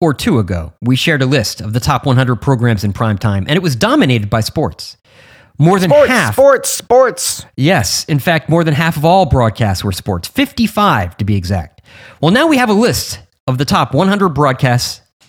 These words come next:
Speaker 1: in the United States last year in any day part. It means, you know, morning, noon, and night.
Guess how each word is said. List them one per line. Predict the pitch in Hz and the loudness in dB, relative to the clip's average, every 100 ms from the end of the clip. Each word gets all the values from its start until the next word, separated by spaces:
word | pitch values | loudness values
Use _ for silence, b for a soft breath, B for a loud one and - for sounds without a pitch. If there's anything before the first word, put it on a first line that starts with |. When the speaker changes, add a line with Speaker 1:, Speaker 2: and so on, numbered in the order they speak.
| - | 0
Speaker 1:
in | 147 156 151 | 2 2 0
the | 131 | -2
United | 117 127 165 | -2 -2 -4
States | - 107 107 | -4 -4 -4
last | 104 117 - | -2 -2 -2
year | 107 95 - b b b b - | -4 -4 -6 b b b b -4
in | 131 - - | -4 -2 -2
any | 175 180 175 143 | 2 2 0 -2
day | 117 135 | 0 2
part. | 104 78 - _ _ _ b b b - | 0 -2 -10 _ _ _ b b b -2
It | |
means, | 120 117 104 | 0 0 0
you | 120 | 2
know, | 104 90 - _ | 2 0 -6 _
morning, | - 196 214 185 | 0 2 2 2
noon, | 160 | 4
and | 147 | 4
night. | 120 95 | 2 0